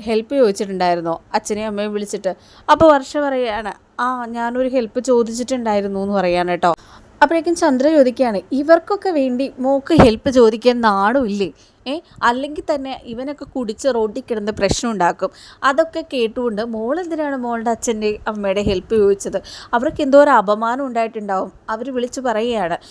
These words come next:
"ഇത്രയും വൃത്തികെട്ട ഒരുത്തൻ ഉള്ളിടത്തേക്ക് എങ്ങനെയാണ് മോളെ വിടുക?" എന്ന്. അത് കേട്ട ഉടനെ തന്നെ എൻ്റെ മനസ്സങ്ങ് കലങ്ങി എന്ന് പറയാട്ടോ ചന്ദ്ര. ഇത് കേട്ടതും ശ്രീകാന്തിന് ദേഷ്യം വരികയാണ്.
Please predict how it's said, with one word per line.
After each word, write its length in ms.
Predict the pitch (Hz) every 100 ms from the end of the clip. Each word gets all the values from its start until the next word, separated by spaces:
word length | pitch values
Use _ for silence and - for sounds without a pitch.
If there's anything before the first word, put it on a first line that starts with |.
| - -
"ഇത്രയും 440 | 208 - 214 240
വൃത്തികെട്ട 440 | 226 202 226 226 233
ഒരുത്തൻ 340 | 214 202 214 - -
ഉള്ളിടത്തേക്ക് 720 | 202 196 208 202 202 190 196 208 -
എങ്ങനെയാണ് 800 | 233 247 302 349 269 185 196 -
മോളെ 320 | 196 190 196
വിടുക?" 280 | 220 185 190
എന്ന്. 220 | 185 180 - - - - -
അത് 140 | 220 185
കേട്ട 260 | 190 196
ഉടനെ 320 | 202 202 247 220
തന്നെ 280 | 208 196 196 - -
എൻ്റെ 260 | 277 320 339
മനസ്സങ്ങ് 460 | 214 202 226 220 226
കലങ്ങി 460 | 226 202 202 214 233
എന്ന് 200 | 277 254
പറയാട്ടോ 440 | 240 196 175 180 196
ചന്ദ്ര. 380 | - 202 196 180 165 - - -
ഇത് 160 | 262 302
കേട്ടതും 520 | 269 226 226 220 226 - -
ശ്രീകാന്തിന് 600 | - 208 208 196 226 214
ദേഷ്യം 340 | 190 - 240
വരികയാണ്. 400 | 214 190 180 175